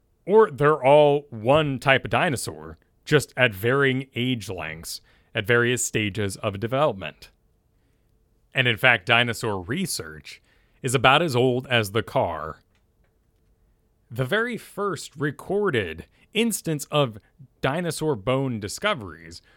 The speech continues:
were made in ancient China, where they believed them to be dragons, and some of these bones were used in traditional medicine.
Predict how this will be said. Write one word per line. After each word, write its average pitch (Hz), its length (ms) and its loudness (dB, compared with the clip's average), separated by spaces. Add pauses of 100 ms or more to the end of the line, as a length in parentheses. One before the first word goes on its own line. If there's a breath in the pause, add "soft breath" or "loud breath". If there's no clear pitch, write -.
(320 soft breath)
were 196 120 -2
made 220 220 4
in 170 100 -4
ancient 131 380 -2
China, 92 520 -4 (500)
where 120 140 -2
they 120 100 4
believed 113 320 0
them 107 220 -2
to 113 100 -12
be 123 80 -4
dragons, 98 840 -6 (480)
and 135 360 4
some 151 260 0
of 165 80 -2
these 170 180 -4
bones 117 460 0
were 165 140 -2
used 113 420 -6
in 156 140 -4
traditional 131 460 -4
medicine. 117 640 -6